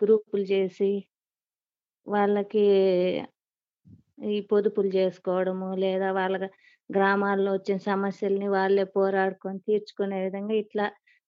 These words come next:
ఈ దిశగా వాళ్ళకి నేర్పించే దా-, క్రమంలో వాళ్ళకంటూ వా-, అంటే వాళ్ళు చేసుకున్న పనులు వా-, వాళ్ళవే వాళ్ళు రాసుకొని వాళ్ళే వాళ్ళు చదువుకుంటే బాగుంటుంది అనే ఉద్దేశము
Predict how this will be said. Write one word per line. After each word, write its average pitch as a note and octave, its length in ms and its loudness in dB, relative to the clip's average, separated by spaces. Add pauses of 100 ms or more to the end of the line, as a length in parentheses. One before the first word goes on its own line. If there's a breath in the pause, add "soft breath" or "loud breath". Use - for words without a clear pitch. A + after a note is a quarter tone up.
(120)
ఈ G#3+ 320 0
దిశగా A3+ 800 2
వాళ్ళకి G3+ 340 0
నేర్పించే G#3+ 600 0
దా-, G3 300 -2
క్రమంలో A3+ 800 -2 (840)
వాళ్ళకంటూ B3+ 840 2
వా-, A3 240 4
అంటే A#3 220 2
వాళ్ళు A3+ 380 4 (100)
చేసుకున్న A#3+ 500 2
పనులు A#3 720 2 (260)
వా-, G#3 540 0 (560)
వాళ్ళవే B3 520 4
వాళ్ళు A3+ 340 4
రాసుకొని A3+ 680 2
వాళ్ళే A3+ 400 4
వాళ్ళు G#3 280 4 (100)
చదువుకుంటే A#3 540 0
బాగుంటుంది G#3+ 720 0
అనే G#3 200 -2
ఉద్దేశము A#3 1000 0